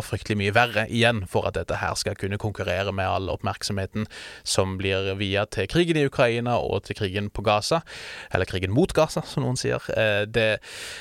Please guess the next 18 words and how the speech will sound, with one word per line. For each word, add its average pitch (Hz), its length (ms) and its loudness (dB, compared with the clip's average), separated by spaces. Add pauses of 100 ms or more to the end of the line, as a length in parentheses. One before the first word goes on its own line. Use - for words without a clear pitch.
(240)
betyr 135 320 4
ikke 180 320 4
at 135 160 0
vi 123 140 2
ikke 123 180 2
mener 107 160 2
at 110 140 0
disse 104 180 0 (160)
<laughs> - 140 -2
tingene 107 420 2
ikke - 240 -2
fortjener 98 460 2
oppmerksomhet, 143 580 2
men, 101 240 0
men 101 220 2 (580)
det 131 80 8
er 107 240 6
en, 123 140 -2